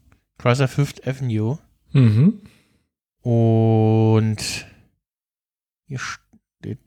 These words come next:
Speaker 1: in dem Artikel leider nichts weiter zu, aber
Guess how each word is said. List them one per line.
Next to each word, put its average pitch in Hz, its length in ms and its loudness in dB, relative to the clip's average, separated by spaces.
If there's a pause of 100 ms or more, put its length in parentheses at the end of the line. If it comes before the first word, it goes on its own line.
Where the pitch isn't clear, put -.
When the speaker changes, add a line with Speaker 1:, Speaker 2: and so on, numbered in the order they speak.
Speaker 1:
in 120 140 -10
dem 123 260 -14
Artikel - 420 0
leider 120 840 4 (680)
nichts - 400 -14
weiter 131 320 0
zu, - 440 -6
aber 113 800 4